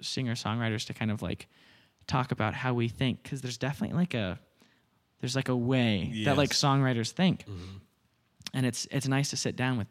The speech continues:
Speaker 1: with those people. Um, but it does make <laughs> such, hanging out with non-musicians, um, and, like, talking about my day-to-day,
Speaker 2: It's
Speaker 1: I,
Speaker 2: like,
Speaker 1: sometimes
Speaker 2: what
Speaker 1: I
Speaker 2: do
Speaker 1: feel
Speaker 2: you
Speaker 1: like, kinda like a bum, 'cause it's like
Speaker 2: Yeah.
Speaker 1: they're, they'll come back from their nine-to-five,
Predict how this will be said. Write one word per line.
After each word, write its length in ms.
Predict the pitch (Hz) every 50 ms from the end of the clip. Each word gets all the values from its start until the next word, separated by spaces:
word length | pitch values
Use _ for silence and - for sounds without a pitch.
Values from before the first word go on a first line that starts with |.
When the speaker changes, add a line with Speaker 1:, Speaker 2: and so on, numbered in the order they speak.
| - - -
Speaker 1:
with 120 | - -
those 180 | - 110 104 -
people. 440 | - 123 113 - - 104 98 - - - - - _ _ _ -
Um, 440 | - 131 131 127 123 117 107 98 101 - _ _ _ _ _ _ _ _ _ _ _ _ _ _ _ - - -
but 100 | 151 151
it 80 | 147 139
does 240 | - 160 170 165 151
make 400 | 151 143 139 135 131 - - - _ _ _ - - - - - - _ _ _ _ _ _ _ _ _ _ _ _ _ _ -
<laughs> 40 | - - - - - 175 - - 233 - - 196 - - - 147 -
such, 200 | - 190 180 - - - - - - -
hanging 280 | - 165 175 180 175 170
out 140 | 170 175 175
with 180 | 165 156 131
non-musicians, 960 | 143 139 135 135 139 143 147 147 143 139 131 151 175 - - 135 127 123 - - - -
um, 440 | - 127 120 120 117 104 98 104 -
and, 120 | - 131 131
like, 160 | 127 120 -
talking 340 | - 123 113 131 - 143 135
about 200 | 123 127 117 92
my 140 | 110 110
day-to-day, 720 | 120 123 113 117 120 117 110 107 107 117 117 101 98 113 - - - -
Speaker 2:
It's 120 | - - -
Speaker 1:
I, 120 | - 147 147
Speaker 2:
like, 120 | - -
Speaker 1:
sometimes 300 | - 226 233 262 - 269
Speaker 2:
what 20 | 269
Speaker 1:
I 20 | 262
Speaker 2:
do 40 |
Speaker 1:
feel 80 | 185 -
Speaker 2:
you 40 | 254
Speaker 1:
like, 100 | 240 240
kinda 200 | - 240 233 233
like 140 | 214 160 -
a 60 | 131
bum, 420 | 127 - 147 170 208 165 113 104
'cause 140 | - 110 120
it's 140 | 127 127 120
like 140 | 110 113 101
Speaker 2:
Yeah. 100 | 98 90 - - - - - _ -
Speaker 1:
they're, 280 | - 160 165 165 -
they'll 200 | - - 156 160
come 180 | 165 - 170 156
back 240 | 147 156 160 156 147
from 180 | - 151 147
their 380 | 143 143 139 139 139 139 139 143 - -
nine-to-five, 800 | 127 143 147 156 156 160 151 - 175 180 175 156 147 143 143